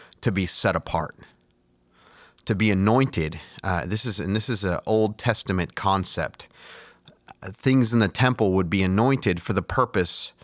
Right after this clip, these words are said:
of the rituals of the temple. Um, people would be anointed for a specific office. Aaron was anointed to be high priest. David was anointed to be king. Uh, being anointed means to be set apart. The word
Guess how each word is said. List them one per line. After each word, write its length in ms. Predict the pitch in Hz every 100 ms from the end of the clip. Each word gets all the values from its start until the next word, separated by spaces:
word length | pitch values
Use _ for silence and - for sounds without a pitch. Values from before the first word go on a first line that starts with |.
| - _ -
of 380 | 95 90 85
the 80 | 101
rituals 420 | 101 101 107 92
of 100 | 92
the 100 | 80
temple. 400 | 82 92 - - _ _ _ _ _ - - - -
Um, 540 | - 92 87 85 82 87 - - - -
people 440 | 131 139 107 98
would 140 | 107
be 120 | 95 104
anointed 640 | 95 107 123 120 101 85
for 160 | - 101
a 60 |
specific 640 | - - 107 - 101 92 -
office. 600 | 92 90 - - - - - -
Aaron 360 | 113 104 101
was 180 | 95 90
anointed 560 | 95 104 113 - 87 -
to 80 |
be 160 | 90 85
high 200 | 80 78
priest. 560 | - 117 90 - - - _ _ _ _ _ - -
David 380 | 92 117 113 104
was 220 | 101 95
anointed 640 | 95 101 120 117 107 85
to 100 | -
be 200 | 87 90
king. 520 | 82 - 131 101 78 - - _ _ _ - _ -
Uh, 80 | - - - -
being 240 | 131 135
anointed 460 | 120 117 139 139 107
means 260 | 101 104 -
to 100 | 95
be 120 | 92
set 260 | - -
apart. 520 | 92 - 107 92 - 95
The 100 | 104
word 460 | 110 180 104 90